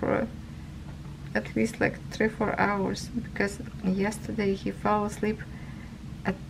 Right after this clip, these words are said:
ten in the morning and he was sleeping to,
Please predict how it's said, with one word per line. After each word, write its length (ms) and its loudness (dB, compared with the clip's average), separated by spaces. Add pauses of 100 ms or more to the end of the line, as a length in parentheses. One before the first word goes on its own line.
ten 420 6
in 100 8
the 60 4
morning 680 6
and 160 4
he 160 0
was 200 4
sleeping 800 2
to, 1120 6